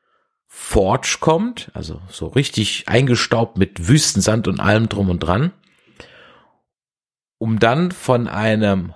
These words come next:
Host, der wie seine Tochter aussieht, gesagt zu bekommen, äh, dass er diese Nummer hier jetzt schon zum x-ten Mal seit Jahrzehnten macht. Und dann ist die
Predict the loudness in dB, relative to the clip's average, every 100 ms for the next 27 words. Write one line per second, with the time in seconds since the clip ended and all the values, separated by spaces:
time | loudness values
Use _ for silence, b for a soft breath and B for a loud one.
0 | 0 4 4 2 -4 -4 2 2 4 4
1 | 4 2 0 0 -2 0 0 -2 -2 -2
2 | -4 -6 -8 -2 0 -2 -4 -4 -2 0
3 | 0 0 -6 _ _ _ _ _ _ _
4 | _ _ 0 2 2 0 -6 0 2 2
5 | 2 2 2 2 4 4 4 4 2 0
6 | -2 0 2 2 0 -4 _ _ _ _
7 | _ _ -4 -2 -2 0 4 4 4 2
8 | 2 2 -2 -14 _ _ _ _ _ _
9 | -2 0 0 0 2 2 -2 -4 -6 -6
10 | -10 -14 -20 _ _ _ _ _ _ _
11 | _ _ _ _ _ _ _ _ _ _
12 | _ _ _ -4 0 2 0 0 2 2
13 | 0